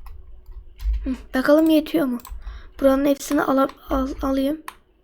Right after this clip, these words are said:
Bakalım ne kadar puan kaldı. Şimdi... Şöyle şuraları alayım. Mesela oraları da şimdi işgal edeceğim de.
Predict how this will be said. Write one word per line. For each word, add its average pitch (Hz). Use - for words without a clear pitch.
Bakalım 285
ne 294
kadar 269
puan 254
kaldı. 262
Şimdi... 262
Şöyle 339
şuraları 311
alayım. 277
Mesela 277
oraları 311
da 302
şimdi 311
işgal 294
edeceğim 349
de. 277